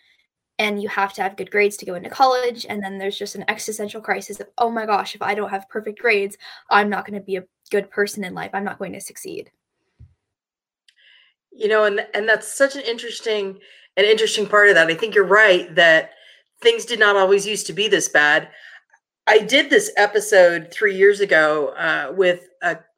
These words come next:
Speaker 2: a high school senior three years ago who talked about, uh,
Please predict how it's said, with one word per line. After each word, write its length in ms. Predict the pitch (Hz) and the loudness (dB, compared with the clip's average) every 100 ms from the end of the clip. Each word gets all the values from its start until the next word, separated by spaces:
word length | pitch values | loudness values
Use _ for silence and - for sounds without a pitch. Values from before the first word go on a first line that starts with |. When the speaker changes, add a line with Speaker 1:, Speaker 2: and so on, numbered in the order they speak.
| - | -4
Speaker 2:
a 80 | 180 | 0
high 140 | 180 | 0
school 260 | 165 - 170 | -2 -6 -8
senior 400 | - 175 170 156 | -6 -6 -4 -4
three 260 | - 175 | -4 -6
years 240 | 165 165 165 | -2 -2 -2
ago 360 | 160 143 139 139 - - - - - _ _ _ | 0 2 2 -2 -16 -20 -20 -20 -20 _ _ _
who 120 | 269 | -2
talked 380 | 262 277 294 302 | 2 4 4 2
about, 500 | 320 220 185 175 180 - | 2 4 6 4 2 -2
uh, 320 | 180 175 160 | 2 4 2